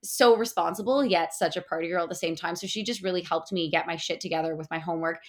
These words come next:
And like I said, and wh-, why I thought it was important to mention, but I have a really good memory. I've always, I've,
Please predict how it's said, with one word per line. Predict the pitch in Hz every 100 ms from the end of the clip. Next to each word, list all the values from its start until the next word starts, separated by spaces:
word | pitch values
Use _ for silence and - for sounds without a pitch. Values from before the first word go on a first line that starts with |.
| - -
And | 233
like | 247
I | 226
said, | 196 185 170 165
and | 170
wh-, | 170 185
why | 175 170
I | 165
thought | 170
it | 165
was | 165
important | 160 175 170
to | 160
mention, | 165 165 170 160
but | 160 - _ _ _ _ _
I | 208
have | 190 214
a | 226
really | 180 175
good | 170 160
memory. | 156 151 113 - 190 -
I've | 196
always, | - 190 190 196 - -
I've, | 180